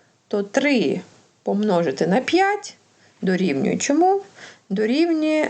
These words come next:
звичайно, п'ятнадцять. Я вважаю, що це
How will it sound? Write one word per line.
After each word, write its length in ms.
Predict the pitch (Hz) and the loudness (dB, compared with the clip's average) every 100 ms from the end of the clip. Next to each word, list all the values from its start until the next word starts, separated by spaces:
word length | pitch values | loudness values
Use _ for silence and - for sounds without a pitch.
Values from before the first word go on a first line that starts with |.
| - | 0
звичайно, 1120 | 196 196 170 - 214 220 220 202 190 185 202 202 - | 0 2 0 0 0 2 0 0 0 0 -2 -8 -10
п'ятнадцять. 1120 | - 208 208 - 247 254 156 147 - - - - _ - - - - | -2 0 0 0 2 2 0 -4 -10 -10 -12 -20 _ -20 -18 -20 -8
Я 460 | 214 220 302 381 415 | -4 0 2 2 2
вважаю, 920 | 370 359 311 339 339 339 302 311 - | 2 0 2 2 2 2 0 -2 -2
що 300 | 226 - 277 | -2 0 0
це 600 | 277 - - 311 320 311 | -2 -2 2 2 4 0